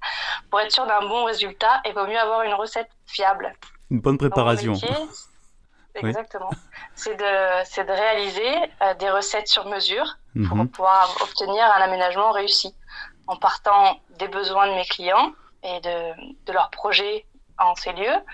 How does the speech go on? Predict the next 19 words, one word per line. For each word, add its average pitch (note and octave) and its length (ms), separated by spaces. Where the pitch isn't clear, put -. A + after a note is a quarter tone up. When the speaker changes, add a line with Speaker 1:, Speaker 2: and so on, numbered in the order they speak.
Speaker 2:
Mhm. G2 300
Speaker 1:
de F#3 40
réutiliser, G#3+ 1040
comme, F3 220
euh, E3+ 160
je F3 120
l'expliquais, G3+ 520
ce - 140
qui - 160
s'y - 220
trouve F3+ 240
déjà, F#3+ 340
Speaker 2:
Mhm. G#2 400
Speaker 1:
d'ajouter G#3 720
des F#3+ 220
éléments G3+ 520
structurels, G3+ 800
des F#3 180
objets F#3+ 460